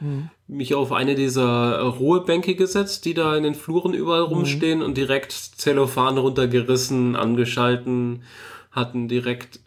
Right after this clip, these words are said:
Speaker 2: zweiundachtzig Prozent Ladeleistung,
Speaker 1: Mhm.
Speaker 2: äh, gekoppelt, aufgesetzt und ab dann war <coughs> der ganze Lärm von dem Einkaufscenter plötzlich wie weggewischt.
Speaker 1: Mhm.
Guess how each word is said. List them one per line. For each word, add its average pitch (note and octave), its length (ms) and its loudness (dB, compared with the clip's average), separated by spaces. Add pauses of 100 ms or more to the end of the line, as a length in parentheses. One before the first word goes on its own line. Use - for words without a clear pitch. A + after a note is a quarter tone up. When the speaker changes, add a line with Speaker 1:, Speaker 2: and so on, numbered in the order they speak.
(160)
Speaker 2:
zweiundachtzig B2+ 720 0
Prozent A#2 420 0
Ladeleistung, D3+ 840 0 (1160)
Speaker 1:
Mhm. B2 60 0
Speaker 2:
äh, B2 460 2 (280)
gekoppelt, C#3 840 0 (760)
aufgesetzt A#2+ 960 -2
und A2+ 400 -4
ab - 240 -8
dann A#2 320 0
war G#2+ 400 -2 (220)
<coughs> - 500 0
der C3+ 160 0
ganze B2 340 0
Lärm A2+ 460 0
von B2 180 -2
dem A2+ 240 0
Einkaufscenter A2+ 720 -2
plötzlich - 460 -6
wie A#2+ 220 2
weggewischt. B2+ 640 -4
Speaker 1:
Mhm. B2 180 -8